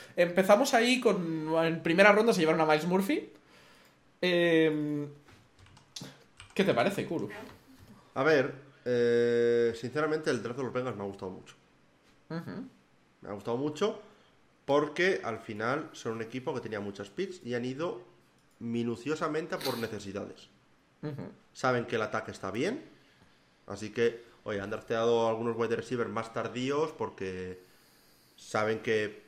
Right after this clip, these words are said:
Speaker 2: puede que necesiten desarrollar alguno de cara a futuras renovaciones y demás, pero no han centrado sus picks premium en las posiciones. Han ido a pass rush, han ido a secundaria y sobre todo han drafteado a Jordan Battle en tercera ronda, que lo dije en el, en el podcast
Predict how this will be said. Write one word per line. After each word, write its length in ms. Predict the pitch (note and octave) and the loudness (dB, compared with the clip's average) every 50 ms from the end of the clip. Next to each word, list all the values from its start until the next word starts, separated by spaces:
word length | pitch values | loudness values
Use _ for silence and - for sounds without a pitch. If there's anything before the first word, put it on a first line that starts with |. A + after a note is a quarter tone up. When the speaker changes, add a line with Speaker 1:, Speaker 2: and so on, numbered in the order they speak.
| _ | _
Speaker 2:
puede 220 | - A#2 A2+ A2+ A2+ | -2 0 2 2 2
que 60 | A2 | 2
necesiten 340 | A2 G#2 G#2+ G#2 G2+ A2+ G#2 | 0 -4 -8 -8 -6 -6 -6
desarrollar 380 | G#2 G2+ G#2+ G2+ G#2 G#2 G#2 G2+ | -6 -6 -6 -6 -4 -2 -2 -2
alguno 640 | G2+ G2+ G2 G2 G#2+ A2 G#2+ A2 G#2+ G#2+ A2 A2 G2 | -2 -2 -4 -4 -6 -6 -4 -2 -2 -2 -2 -2 -2
de 160 | G#2+ G2 G2+ | -4 -6 -6
cara 340 | - G#2 G2+ G2+ G2+ G2+ G2 | -4 -4 -2 -2 -2 -2 -2
a 40 | |
futuras 340 | F#2+ - G#2+ G2 G#2 G2+ G2+ G#2 | -4 -8 -12 -10 -8 -8 -8 -6
renovaciones 420 | G2+ G2 G2 G2 - G#2 G#2 G2 | -6 -6 -6 -6 -8 -8 -8 -6
y 40 | A2 | -6
demás, 220 | G2+ G#2 C3 D#3 D#3 | -4 -2 -2 -4 -2
pero 120 | - A2 G2+ | -4 -4 -4
no 100 | G#2 A#2 | -2 -4
han 100 | A#2 A#2+ | -4 -6
centrado 280 | C3 A#2 - B2+ B2 A#2 | -8 -8 -4 -4 -4 -4
sus 160 | - A#2 G#2+ | -4 -8 -14
picks 320 | - - A#2 A2+ - - | -12 -12 -14 -14 -14 -12
premium 480 | - - A2+ A2+ A2+ B2 D3+ F#3+ A#3+ B3+ - - - _ _ _ _ _ _ _ _ _ _ | -10 -6 -6 -4 -4 -4 -4 -4 -6 -8 -12 -16 -20 _ _ _ _ _ _ _ _ _ _
en 80 | C3+ D3+ | -6 -4
las 120 | E3+ E3+ | -4 -4
posiciones. 560 | - F#3 F3 F3+ E3+ F#3+ G3 G#3+ B3+ C4 - - - - - - _ _ _ _ _ | -4 -8 -10 -6 -4 -4 -2 -2 -2 -4 -6 -12 -20 -20 -20 -20 _ _ _ _ _
Han 160 | - G#2+ G#2+ | -8 -8 -6
ido 180 | G2 F#2 F2+ D2+ - - | -8 -8 -10 -14 -16 -18
a 120 | - - | -14 -8
pass 180 | - B2 D3 E3 | -6 -6 -4 -4
rush, 200 | G#3 B3 - - - - - _ _ | -4 -4 -6 -8 -12 -20 -20 _ _
han 120 | G#2+ G#2 G#2+ | -10 -8 -8
ido 220 | A2+ F3+ - - - | -6 -6 -8 -8 -10
a 40 | B2 | -12
secundaria 600 | C3 C3 - A#2+ A#2 A2+ A2 G2+ G2 G2+ - - | -12 -10 -10 -10 -6 -4 -4 -4 -4 -4 -6 -6
y 80 | - A#2+ | -8 -10
sobre 240 | - A#2+ G#2+ A2 G#2+ | -8 -6 -6 -4 -2
todo 180 | - D3+ C#3+ A#2+ | -2 -2 0 0
han 60 | B2 | -2
drafteado 340 | B2 A#2 - - A#2 G2+ G2 | -4 -6 -6 -4 -4 -4 -2
a 60 | F#2+ A2+ | -2 -2
Jordan 340 | C#3+ D#3+ D3 C3+ B2+ A#2 | 0 0 0 0 0 0
Battle 300 | G#2+ G#2 G2+ - G2 G2 | 0 -2 -2 -2 -4 -6
en 120 | F#2+ F#2+ F#2 | -8 -8 -10
tercera 400 | - G2+ F#2+ F#2+ - G2+ F#2+ F#2+ | -10 -10 -10 -8 -8 -8 -6 -4
ronda, 380 | G2+ B2 C#3+ E3+ F3+ A#3 D4 - - - - _ _ _ _ _ _ _ _ - | -4 -4 -4 -4 -4 -6 -8 -8 -12 -20 -20 _ _ _ _ _ _ _ _ -8
que 100 | - G2+ | -4 -4
lo 100 | G2+ G2+ | -2 -2
dije 220 | A2 B2+ B2+ D#3 | -2 -2 -2 -2
en 80 | C#3+ C#3+ | -2 -2
el, 240 | C#3+ C#3 C#3 C3 B2+ | -2 -2 -4 -4 -4
en 80 | B2+ | -4
el 140 | C3 B2+ B2+ | -4 -4 -4
podcast 640 | B2+ C3+ C3 C3 - - B2 A#2+ A#2 A#2 - - | -4 -6 -6 -6 -4 -4 -2 -2 -2 -4 -6 -12